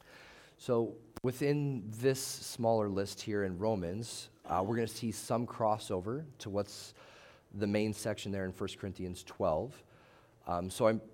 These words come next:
probably gonna skip over those main ones and just hit the ones that are unique to Romans twelve, and then we'll kinda cross-reference as we do go through those different gifts. But what I wanna point out here is that the gifts are just that,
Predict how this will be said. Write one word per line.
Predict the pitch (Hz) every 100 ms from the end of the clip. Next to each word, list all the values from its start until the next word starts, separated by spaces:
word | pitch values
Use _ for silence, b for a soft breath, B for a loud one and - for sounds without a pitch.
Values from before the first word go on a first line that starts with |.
| -
probably | - 143 151
gonna | 135
skip | 113 - 117
over | 117 110
those | 101 98 90
main | 92 98 107
ones | 107 131 139
and | - 95
just | 92 -
hit | 113
the | 107
ones | 101 104 98
that |
are | 98
unique | 82 90 95 104 - - -
to | 104 92 92 95 B B -
Romans | 95 98 98 95
twelve, | - 92 95 113
and | 98
then | 90 87
we'll | 85
kinda | - 92
cross-reference | - - 90 82 - 82 - 80 80 -
as | 85 82
we |
do | 78 85
go | 85 82
through | - 80
those | 80 78
different | - - 65 73
gifts. | 104 73 - - - B B B B B B B B
But | 120 113
what | 127
I | 139
wanna | 147
point | 120 - 147
out | 156 -
here | - 98 104 -
is | 101 104 104 107 - - - b b b b b b b _ -
that | 98 107 113 110
the | 107
gifts | 117 160 - - - -
are | 113
just | 113 110 -
that, | 113 - -